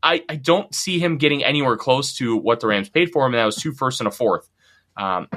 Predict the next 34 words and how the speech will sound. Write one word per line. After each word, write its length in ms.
now, 320
the 160
other 200
question 360
is, 60
should 220
the 40
Vikings 440
do 160
it? 100
I'm 240
of 160
the 80
mind 340
that 140
they 100
shouldn't, 480
but 120
I 140
also 300
think 200
it's 140
something 300
that 120
they're 80
going 280
to 100
explore, 400
because 240
if 60
they 120
truly 320
believe 400
in 460